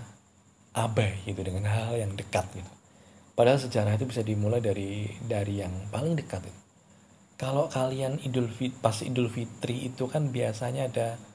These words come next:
istilahnya apa sih, silatur-, halal bihalal, tapi terah. Bukan halal bihalal alumni apa atau halal bihalal R T mana gitu, enggak, tapi terah. Terah itu apa sih? Keturunan gitu lah. Keturunan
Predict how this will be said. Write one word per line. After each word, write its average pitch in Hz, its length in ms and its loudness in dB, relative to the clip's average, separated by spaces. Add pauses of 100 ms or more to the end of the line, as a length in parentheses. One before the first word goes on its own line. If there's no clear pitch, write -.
(920)
istilahnya 135 880 -2
apa 135 240 -6
sih, 147 160 -4
silatur-, 127 400 -4
halal 123 320 2
bihalal, 110 480 0 (640)
tapi 131 160 -2
terah. - 520 6 (440)
Bukan - 220 0
halal 113 260 2
bihalal 107 320 4
alumni 107 540 2
apa 117 420 2
atau 104 160 0
halal 107 160 2
bihalal 104 380 0
R - 180 -2
T 110 160 -2
mana 135 240 2
gitu, 139 160 -2
enggak, 123 240 0
tapi 175 240 -4 (400)
terah. 104 320 8
Terah 123 240 2
itu 135 160 0
apa 131 160 6
sih? 143 160 -4
Keturunan 139 480 4
gitu 113 160 -2
lah. 107 120 -8 (1160)
Keturunan 107 520 4